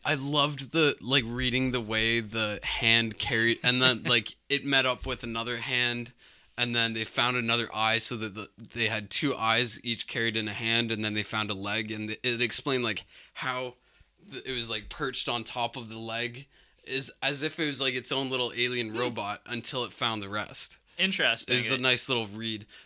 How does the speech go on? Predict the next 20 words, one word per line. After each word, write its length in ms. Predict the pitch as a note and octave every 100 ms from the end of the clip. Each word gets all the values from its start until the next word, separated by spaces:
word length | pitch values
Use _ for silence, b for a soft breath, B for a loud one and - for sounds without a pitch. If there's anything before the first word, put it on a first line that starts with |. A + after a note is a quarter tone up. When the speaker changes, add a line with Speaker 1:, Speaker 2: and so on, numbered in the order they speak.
| -
Speaker 1:
And 140 | C#3+
then 160 | D#3 D#3+ -
at 160 | C#3+
the 80 | B2+
end, 220 | B2+ A#2
where 220 | A#2 A#2+
I 20 | A2+
was 120 | A2+
saying 280 | - A#2+ A#2+
it's 180 | A2 -
kinda 260 | A#2 A2+
similar 360 | G#2+ A2+ A2 G#2+
to 300 | - A2 G#2 G2
Lord 240 | A2 G#2+
of 20 |
the 80 | G#2+
Rings-esque, 880 | F#2+ G2 B2 A#2 - G#2 B2 - -
is 240 | G#2 G#2
where, 480 | G#2+ G#2+ G#2+ G2+ F#2+
um, 580 | G#2 G2+ G2+ G2 F#2+ F2+